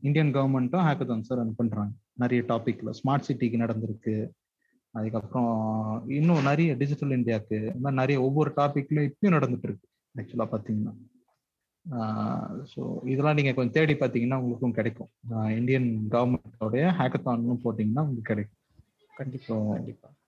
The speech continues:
Speaker 1: ஆ, so இது, இது இருக்கு.
Speaker 2: So, தோழர் சோட்ட எனக்கு ஒரு கேள்வி. நீங்க ஒரு
Speaker 1: ம்.
Speaker 2: கம்பெனி வச்சிருக்கீங்க, நீங்க ஒரு ரெக்ரூட்டர்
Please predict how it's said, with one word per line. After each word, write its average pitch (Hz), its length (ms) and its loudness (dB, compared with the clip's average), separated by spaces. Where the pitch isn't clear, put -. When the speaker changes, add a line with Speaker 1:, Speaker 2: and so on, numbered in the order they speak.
Speaker 1:
ஆ, - 260 -6
so 120 140 -8
இது, 120 280 -4
இது 123 180 0
இருக்கு. 117 320 -6
Speaker 2:
So, 135 460 -4
தோழர் 196 440 2
சோட்ட 208 240 2
எனக்கு 135 340 0
ஒரு 123 80 -8
கேள்வி. 143 520 -4
நீங்க 175 360 0
ஒரு 139 400 0
Speaker 1:
ம். - 40 -14
Speaker 2:
கம்பெனி 170 600 0
வச்சிருக்கீங்க, 147 680 0
நீங்க 214 220 6
ஒரு 147 180 4
ரெக்ரூட்டர் 147 420 0